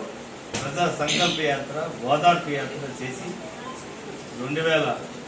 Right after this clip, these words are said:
పంతొమ్మిదిలో అధికారం వచ్చినప్పటి నుంచి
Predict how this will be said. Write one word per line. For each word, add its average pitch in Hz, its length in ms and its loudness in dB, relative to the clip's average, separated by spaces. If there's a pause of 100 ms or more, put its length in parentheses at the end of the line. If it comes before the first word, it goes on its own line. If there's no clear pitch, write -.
(140)
పంతొమ్మిదిలో 143 640 -2 (340)
అధికారం 151 460 0
వచ్చినప్పటి 131 540 -4
నుంచి 127 260 -2